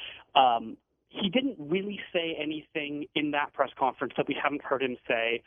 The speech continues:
many times before. nato was, was not meeting its obligations. They're beginning to meet their obligations now, thanks to me. Uh, they need to do more. They need to do even more in the future. Uh, Europe has been unfair to the U S on trade. It's sort of a greatest hits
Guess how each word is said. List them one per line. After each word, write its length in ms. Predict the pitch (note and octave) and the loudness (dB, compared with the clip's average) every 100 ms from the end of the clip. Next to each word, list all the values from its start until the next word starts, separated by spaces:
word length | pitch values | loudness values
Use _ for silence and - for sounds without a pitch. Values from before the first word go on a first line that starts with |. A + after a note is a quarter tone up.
| - - C#3 | -14 -6 2
many 320 | C3+ B2+ B2 | 2 2 0
times 300 | C3+ A#2+ A2+ - | 0 0 -2 -4
before. 500 | B2+ - F#3 A2+ G#2+ - - - | -4 4 4 4 0 -8 -14 0
nato 380 | C#3 D3+ D3+ C#3+ | 4 4 2 0
was, 120 | C3 _ - | -2 _ 2
was 280 | C3+ B2 A#2 - | 2 2 -4 -4
not 240 | D3 D3+ | 2 2
meeting 200 | D#3+ D3 | 2 -4
its 140 | D3 - | -4 -2
obligations. 640 | A#2+ B2 B2 A#2+ - B2 - | -2 -2 -2 -2 -4 -8 -6
They're 100 | A2+ | -6
beginning 380 | A2+ D3 D#3+ D3 | -2 0 0 0
to 60 | |
meet 140 | D3+ C#3+ | -2 -2
their 160 | C3+ | -2
obligations 480 | A#2+ B2 A#2+ A#2 B2+ - | -2 -2 -4 -4 -8 -8
now, 260 | B2 A#2 A#2+ | -6 -4 -4
thanks 220 | C3+ B2+ - | -4 -4 -6
to 60 | - | -2
me. 420 | A#2+ A#2+ A#2 A#2 - - - | 2 4 4 0 -4 -14 0
Uh, 200 | B2+ A#2 A2+ | 2 2 0
they 100 | B2+ | -2
need 180 | C#3 C#3+ | -4 -6
to 220 | - C3 | -6 -4
do 60 | B2 | 0
more. 340 | A#2+ A#2 A#2+ | 2 4 2
They 120 | A#2+ | -2
need 160 | A#2+ A#2+ | -6 -8
to 80 | - B2 | -6 -2
do 40 | |
even 260 | C3+ C3+ B2+ | -2 -2 -6
more 220 | A#2+ A#2+ | -4 -4
in 100 | A#2 | -6
the 60 | A2 - | -10 -10
future. 540 | A#2+ - C3 A2+ A2+ - - - | -8 -4 -4 -2 -6 -10 -8 2
Uh, 360 | C3 A#2 A#2 A#2+ C3 | 4 6 2 0 2
Europe 280 | C#3 C#3+ - | 4 4 4
has 100 | B2 | 0
been 200 | C3+ B2 | 0 0
unfair 400 | A#2+ - C#3+ C3 | -2 0 0 0
to 80 | - | -4
the 80 | B2+ | -2
U 120 | B2 | 0
S 80 | A#2+ - | 0 -4
on 120 | A#2 | -8
trade. 300 | - B2+ A#2+ | 0 0 0
It's 140 | C3 | -2
sort 140 | - D#3 | 2 2
of 60 | |
a 80 | B2+ C#3 | 0 2
greatest 280 | D3 C#3+ - | 2 2 -4
hits 220 | C#3+ A#2+ | -6 -6